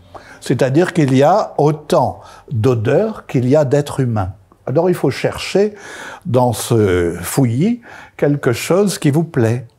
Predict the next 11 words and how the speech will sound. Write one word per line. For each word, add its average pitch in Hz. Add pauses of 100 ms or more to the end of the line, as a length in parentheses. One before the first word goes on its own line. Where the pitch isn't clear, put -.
(180)
hein. 101 (540)
Alors 139
l'odorat 220 (1400)
est 147
cette -
façon 107 (160)
innée 160
de 92
voir 92
les 123
choses, 220